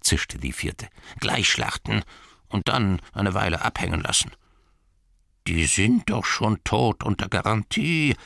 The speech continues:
sagte die erste. „Von wegen tot. Eben noch hab ich den einen zappeln sehen.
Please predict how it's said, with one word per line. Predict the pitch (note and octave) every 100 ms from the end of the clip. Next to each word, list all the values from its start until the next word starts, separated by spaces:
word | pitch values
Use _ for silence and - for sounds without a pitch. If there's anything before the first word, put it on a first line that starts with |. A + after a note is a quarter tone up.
| -
sagte | - - -
die | -
erste. | F2 D2+ - - - - _
„Von | - F2+ B1 B1+
wegen | G#2 D3+ E4
tot. | - D2+ - - _ _ - -
Eben | A2 F2 A#2
noch | A#2 -
hab | -
ich | F#2+
den | - D#2+
einen | - E2+ C#2
zappeln | - - F3 A2
sehen. | E2 C2 -